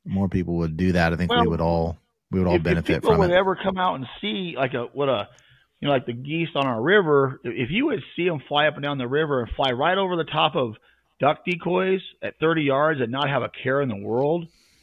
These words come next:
Speaker 2: it's actually a really cool sight. And, you know, our members, you know, were like, they couldn't believe it when we wouldn't pass shoot 'em when they first, first, you know, came out here. 'Cause I got a lot of members from South Carolina and Georgia and Florida, and,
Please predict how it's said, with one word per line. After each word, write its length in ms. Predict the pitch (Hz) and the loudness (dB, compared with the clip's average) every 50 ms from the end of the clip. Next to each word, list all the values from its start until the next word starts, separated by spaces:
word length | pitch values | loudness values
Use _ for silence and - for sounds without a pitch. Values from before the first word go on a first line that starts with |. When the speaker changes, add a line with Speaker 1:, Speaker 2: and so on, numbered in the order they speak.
| - | -2
Speaker 2:
it's 160 | - 190 - 170 | -2 2 4 4
actually 300 | 165 180 175 - 143 123 | 4 4 4 0 -2 -4
a 80 | 113 | -4
really 380 | 110 110 127 147 147 135 117 107 - - | -4 -4 -2 0 0 0 0 -2 -4 -6
cool 220 | - 131 120 110 107 - - | -4 -2 -2 -2 -4 0 2
sight. 320 | 170 160 156 147 143 - - | 4 4 6 4 2 0 -2
And, 180 | 104 117 123 - _ 120 | -6 -8 -8 -10 _ -8
you 180 | 127 127 131 | -6 -4 -2
know, 160 | 135 131 123 127 131 131 131 | -2 -2 -2 -2 -4 -4 -4
our 140 | 127 127 123 | -4 -2 -2
members, 540 | 127 156 190 202 180 156 139 135 135 131 - - _ _ _ - - - _ _ _ _ | 0 0 0 0 2 2 2 2 2 0 -4 -8 _ _ _ -20 -20 -20 _ _ _ _
you 80 | - 127 | -4 0
know, 40 | 123 | 2
were 100 | 131 131 | 4 4
like, 160 | 123 117 131 | 4 2 2
they 140 | 160 208 190 | -2 -2 0
couldn't 340 | - - 165 139 135 110 | 2 0 2 2 0 -2
believe 320 | 104 113 120 156 180 175 147 | -2 0 2 2 2 4 2
it 80 | 127 113 | 2 0
when 120 | 113 113 | 0 -2
we 100 | 117 120 | -2 0
wouldn't 300 | 120 123 123 107 101 95 - | 0 0 -2 -2 -4 -6 -2
pass 220 | 127 123 123 113 | -2 0 0 -2
shoot 120 | - 123 | -4 -4
'em 60 | 117 113 | -4 -4
when 80 | 110 110 | -4 -4
they 80 | 101 - | -4 -4
first, 220 | - 117 113 104 - - - _ - _ _ _ _ | -4 -2 -2 -2 -4 -8 -12 _ -20 _ _ _ _
first, 220 | 117 110 104 - - - _ _ _ _ _ _ _ - | -4 -4 -4 -4 -6 -10 _ _ _ _ _ _ _ -12
you 80 | 104 | -10
know, 60 | 104 104 | -10 -8
came 220 | - - 120 127 | -6 -6 -2 0
out 80 | 147 147 | 0 0
here. 100 | 123 104 | 0 0
'Cause 100 | 104 110 | 0 2
I 120 | 143 185 | 4 4
got 120 | 185 147 117 | 6 4 4
a 20 | |
lot 180 | 113 123 113 113 | 4 4 4 2
of 60 | 107 | 2
members 260 | 120 117 117 117 107 | 0 0 0 -2 -2
from 120 | - 101 - | -4 -6 -6
South 240 | - 120 113 110 - - | -4 -2 -2 -2 -4 -6
Carolina 440 | 107 104 107 107 110 113 117 120 110 | -6 -6 -6 -4 -4 -4 -4 -4 -6
and 140 | 107 110 107 | -6 -6 -6
Georgia 380 | 117 113 113 117 117 120 127 | -4 -2 -2 -2 -2 -2 -4
and 100 | 110 110 - _ | -6 -8 -8 _
Florida, 380 | 123 131 139 131 127 127 120 113 | -2 2 2 4 4 4 2 2
and, 140 | 107 107 | 0 -4